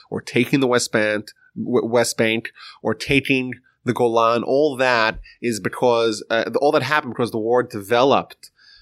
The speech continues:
uh, in such a way, making that feasible. So what's the plan? The plan called for a preemptive strike, beginning with an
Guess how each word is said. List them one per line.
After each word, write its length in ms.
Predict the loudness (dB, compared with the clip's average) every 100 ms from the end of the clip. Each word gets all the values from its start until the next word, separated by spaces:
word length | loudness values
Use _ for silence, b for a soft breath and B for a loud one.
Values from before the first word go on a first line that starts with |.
| b
uh, 160 | -4 -2
in 140 | -4
such 240 | -2 0 0
a 80 | 2
way, 500 | 2 2 2 0 -2
making 440 | -2 -2 0 0
that 340 | 2 2 0 -6
feasible. 720 | -4 -2 -2 -4 -6 -6 -10 B
So 140 | B 2
what's 160 | 2
the 80 | 0
plan? 300 | 0 -4 -4 -12 _ _ _ _ _ _ _ _ _ _ B B B B B
The 80 |
plan 260 | -2 0 -2
called 480 | -2 0 0 0 -4 -10
for 240 | -2 0
a 60 | -2
preemptive 1080 | -2 -2 -2 0 -2 0 -2 -2 -4 -14 -18 _ _
strike, 720 | -6 -4 0 2 4 2 0 -12 -14 _ _ _ _ -4
beginning 440 | -2 -2 -2 -2 -2
with 160 | -2
an 100 | -4